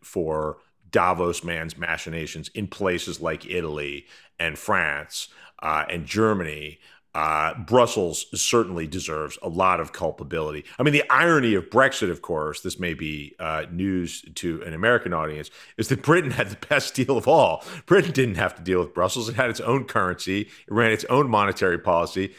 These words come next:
It controlled its own budget. So its decision to im-, inflict German-style austerity on itself was very much home cooking.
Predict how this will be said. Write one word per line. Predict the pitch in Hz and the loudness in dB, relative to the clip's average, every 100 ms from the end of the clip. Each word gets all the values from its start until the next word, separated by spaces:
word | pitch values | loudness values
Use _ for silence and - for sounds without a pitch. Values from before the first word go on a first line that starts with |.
| - | -8
It | 117 | -6
controlled | 135 - - 143 | -6 -4 2 2
its | 117 131 | 4 2
own | 131 95 | 2 4
budget. | 85 78 92 - - - | 0 2 -2 -2 -18 -6
So | - 139 123 - - | 4 6 6 0 2
its | 180 196 | 4 4
decision | - 160 - 131 107 107 | 0 0 4 2 2 -2
to | 113 110 | 2 2
im-, | 95 - | 2 -6
inflict | 123 92 - 110 123 123 - | -8 -6 -6 2 2 2 -16
German-style | - 92 113 131 117 104 113 101 104 101 | -10 0 0 2 0 0 4 4 6 4
austerity | 95 92 - 135 127 98 87 | 0 -4 0 2 2 2 0
on | 87 | -2
itself | 87 - 143 101 85 - - - | -6 0 2 4 2 -4 -20 0
was | 113 104 | 2 2
very | 104 110 131 123 | 2 6 6 6
much | 98 98 - | 2 0 -2
home | 92 98 90 82 | -4 -4 -4 -4
cooking. | - 85 76 - | -6 -6 -8 -18